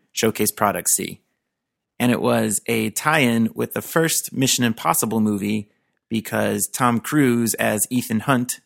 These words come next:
and his team used PowerBooks in that movie. And, uh, I think certainly in James Bond and maybe in Mission Impossible recently, uh, they've been, uh, released by Sony's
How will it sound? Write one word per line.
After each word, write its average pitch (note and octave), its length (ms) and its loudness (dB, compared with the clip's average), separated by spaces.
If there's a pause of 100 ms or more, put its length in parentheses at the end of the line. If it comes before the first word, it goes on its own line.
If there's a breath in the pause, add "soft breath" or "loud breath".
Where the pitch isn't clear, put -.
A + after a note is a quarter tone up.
(140)
and A2+ 140 2
his B2 200 0
team A2 440 4 (320 soft breath)
used A2 420 -2
PowerBooks F3 760 0 (380)
in A2 440 2 (260)
that A2+ 220 -2
movie. G2+ 420 -2 (640)
And, A#2 320 4
uh, A2+ 360 0 (280)
I A#2+ 80 -2
think - 460 -2
certainly F3+ 640 0
in B2 260 2
James B2+ 300 0
Bond A#2+ 340 4
and A2 140 2
maybe D3 240 0
in A#2+ 100 2
Mission A#2 260 0
Impossible A2 680 0
recently, G#2+ 680 -2 (540)
uh, A#2 280 4
they've G#2+ 360 0
been, A2+ 560 2 (720)
uh, A2+ 240 0
released B2 400 0
by A2+ 240 2
Sony's C3 720 2